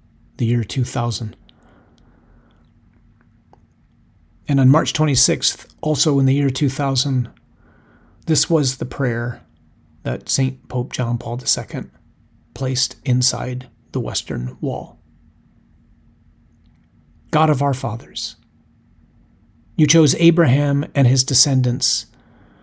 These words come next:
to bring your name to the nations. We are deeply saddened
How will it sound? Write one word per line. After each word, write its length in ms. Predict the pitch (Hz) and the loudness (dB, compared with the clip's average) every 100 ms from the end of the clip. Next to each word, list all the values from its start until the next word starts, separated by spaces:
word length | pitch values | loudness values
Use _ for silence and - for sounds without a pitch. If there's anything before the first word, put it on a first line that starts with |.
| _ | _
to 80 | 143 | -2
bring 260 | 127 170 156 | 2 4 4
your 200 | 151 147 | 4 4
name 540 | 135 143 139 135 131 131 | 2 2 0 0 -2 -6
to 100 | - | -4
the 80 | 127 | 0
nations. 760 | 120 113 - 131 131 - - - _ _ _ _ _ _ _ - _ _ _ _ _ _ _ | 2 0 -2 -6 -6 -8 -8 -12 _ _ _ _ _ _ _ -20 _ _ _ _ _ _ _
We 180 | 160 147 | 2 4
are 120 | 135 | 4
deeply 400 | 127 147 147 151 | 4 2 2 0
saddened 560 | 135 - 120 117 104 | 2 0 0 -4 -4